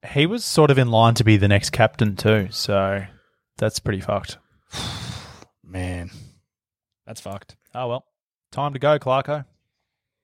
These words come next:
Speaker 2: Uh, all right. There's a game happening now as well while we are recording this. Uh, Gold Coast are winning. Good on them.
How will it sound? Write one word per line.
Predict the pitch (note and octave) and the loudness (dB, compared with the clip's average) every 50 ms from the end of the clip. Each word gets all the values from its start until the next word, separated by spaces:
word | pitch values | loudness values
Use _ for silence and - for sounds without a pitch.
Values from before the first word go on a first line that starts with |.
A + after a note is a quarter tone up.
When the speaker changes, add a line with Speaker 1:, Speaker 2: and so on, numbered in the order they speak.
| _ _ _ _ C#3+ | _ _ _ _ 0
Speaker 2:
Uh, | D3 D#3 D#3 D3+ D3+ - | 2 4 4 4 4 4
all | E3 E3 D#3+ | 4 6 6
right. | D3 C3+ B2+ - - _ _ _ _ _ _ _ _ _ _ _ _ | 8 6 4 2 -4 _ _ _ _ _ _ _ _ _ _ _ _
There's | - E3+ E3+ D#3 | 0 0 2 2
a | |
game | D#3 F3 F#3 G3+ G3 | 2 4 4 6 6
happening | G3 F#3+ E3+ D#3+ D3+ | 4 4 2 0 2
now | D3 D3 C#3+ C#3 B2+ B2 D3 F#3 - | 2 2 4 4 4 2 0 -2 -4
as | C3 B2 B2 | -6 -4 -2
well | C3 C3+ B2 B2+ D#3+ | 0 2 2 2 2
while | F3+ C#3 C#3+ | 2 2 2
we | C#3 C3+ | 2 2
are | B2+ B2+ | 2 0
recording | B2 A#2+ - C#3+ C3+ C3+ B2+ A#2+ | -2 -2 -2 -2 -2 0 -2 -2
this. | B2 D3+ F#3+ - - - - - - | -2 -2 -4 -6 -8 -10 -12 -6 -4
Uh, | C3+ B2+ B2 B2 A#2+ A#2+ A#2+ A#2+ A#2+ A#2+ A#2+ A#2+ A#2+ B2 B2+ - _ _ _ _ _ _ _ _ _ _ _ _ _ | 0 2 2 2 4 4 4 4 4 4 4 2 2 0 0 -4 _ _ _ _ _ _ _ _ _ _ _ _ _
Gold | - D3 C#3+ - | 0 0 2 2
Coast | C3+ A#2+ - - | 0 -2 -2 -4
are | |
winning. | A2+ A#2 D3 G3 - _ _ _ _ _ _ _ _ _ _ _ _ _ _ _ _ _ _ _ _ _ _ _ _ | -10 -12 -14 -16 -20 _ _ _ _ _ _ _ _ _ _ _ _ _ _ _ _ _ _ _ _ _ _ _ _
Good | - C#3 B2+ | -6 -2 0
on | B2+ A#2+ A#2 | 2 2 2
them. | A2+ C#3+ - | 0 -4 -6